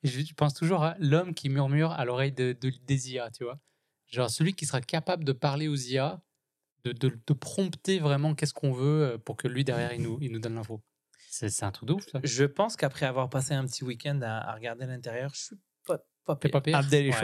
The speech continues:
Speaker 3: chaud. Abdel est très, très
Speaker 2: Je suis
Speaker 3: chaud.
Speaker 2: pas
Speaker 1: Eh ben
Speaker 2: pire.
Speaker 1: voilà le titre de la vidéo. L'homme
Speaker 2: Je suis
Speaker 1: qui
Speaker 2: pas pire.
Speaker 1: parlait,
Speaker 3: Ah,
Speaker 1: qui
Speaker 3: l'homme qui parlait aux
Speaker 1: murmurait à
Speaker 3: I A.
Speaker 1: l'oreille des I A.
Speaker 2: A-, après, comme je l'ai dit tout à l'heure, c'est difficile de dire que tu vas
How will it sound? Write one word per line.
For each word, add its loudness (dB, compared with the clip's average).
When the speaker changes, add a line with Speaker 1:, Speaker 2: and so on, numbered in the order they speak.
Speaker 3:
chaud. -10
Abdel 0
est 0
très, 2
très 4
Speaker 2:
Je 6
suis 2
Speaker 3:
chaud. 0
Speaker 2:
pas 4
Speaker 1:
Eh 2
ben 4
Speaker 2:
pire. 4
Speaker 1:
voilà 4
le 6
titre -4
de 6
la 6
vidéo. 2
L'homme 8
Speaker 2:
Je 2
suis 2
Speaker 1:
qui 0
Speaker 2:
pas 6
pire. 4
Speaker 1:
parlait, 2
Speaker 3:
Ah, 4
Speaker 1:
qui -2
Speaker 3:
l'homme 4
qui -4
parlait 4
aux 0
Speaker 1:
murmurait -2
à -2
Speaker 3:
I 2
A. 2
Speaker 1:
l'oreille 2
des 4
I 4
A. -2
Speaker 2:
A-, -2
après, 0
comme -4
je -10
l'ai -8
dit -6
tout -16
à 2
l'heure, -4
c'est -2
difficile -6
de 0
dire -6
que -10
tu -14
vas -8